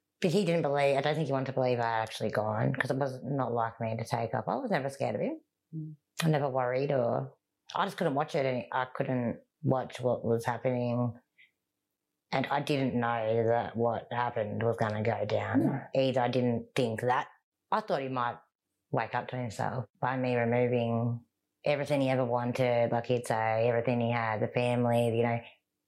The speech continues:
Speaker 1: and he hated himself for being a drug addict and having to go to jail, because that's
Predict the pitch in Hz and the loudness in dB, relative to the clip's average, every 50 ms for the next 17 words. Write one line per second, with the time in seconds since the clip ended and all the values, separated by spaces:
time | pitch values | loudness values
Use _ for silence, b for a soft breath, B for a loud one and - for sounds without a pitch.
0 | _ _ _ _ _ - 139 135 131 123 127 131 123 127 123 127 127 127 123 - | _ _ _ _ _ -4 -2 -2 -2 0 -2 0 0 0 2 2 2 0 0 0
1 | 131 127 127 - - _ - 135 135 - 135 127 120 123 131 123 127 123 123 127 | -2 -4 -4 -6 -10 _ -4 -4 -2 -2 -2 -2 -2 -2 -2 0 -2 -2 0 -2
2 | 120 120 120 117 - - - - 131 127 123 127 123 123 127 120 - 123 120 120 | -2 0 0 0 -2 -4 -4 -4 -2 -2 0 -2 -2 -2 -2 -2 0 0 0 0
3 | 117 117 120 117 113 113 117 117 117 117 123 - - 127 127 120 - - - - | 0 0 -2 -4 -4 -2 -4 -4 -4 -4 -4 -2 -2 -2 -2 -4 -6 -10 -16 -20
4 | - | -20